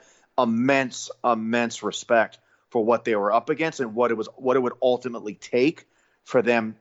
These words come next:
to try to get there. And I think that when they all looked at each other and knew and saw the talent that they had in their locker room and, and all the experience, that they felt like, "All right, this is our chance." And that was, again, a focus from day one of, of training camp that year.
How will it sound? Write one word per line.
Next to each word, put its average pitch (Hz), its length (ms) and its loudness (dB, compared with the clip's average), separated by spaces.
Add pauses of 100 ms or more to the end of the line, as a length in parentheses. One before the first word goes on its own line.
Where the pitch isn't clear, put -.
to 120 120 -4
try 120 240 2
to 113 80 2
get 120 240 -2
there. 151 200 4
And 117 120 -2
I 104 60 -4
think 120 180 -8
that 120 140 -4
when 110 100 -6
they 107 80 -2
all 104 160 2
looked 113 180 0
at 104 60 -4
each 104 160 -2
other 110 240 4
and 101 80 -4
knew 117 200 -4
and 107 120 -12
saw 120 180 2
the 104 80 -8
talent 113 400 -2
that 104 140 -6
they 131 160 4
had 123 240 2
in 101 100 -10
their 123 160 0
locker 120 360 0
room 113 240 -8
and, 92 100 -18 (280)
and 107 100 -2
all 123 140 6
the 120 100 2
experience, 113 600 -2
that 117 120 -6
they 123 100 2
felt 131 300 2
like, 120 180 0 (540)
"All 135 80 6
right, 110 200 0
this 120 200 -8
is 117 80 -10
our 107 100 -2
chance." 127 340 -10
And 113 120 -6
that 120 120 -2
was, 113 240 0
again, 113 280 -4
a 92 40 -16
focus 107 400 -2
from 104 180 -10 (120)
day 113 220 4
one 101 460 0 (540)
of, 98 320 2
of 104 140 -4
training 117 300 0
camp 90 240 -4
that 76 180 0
year. 71 240 -4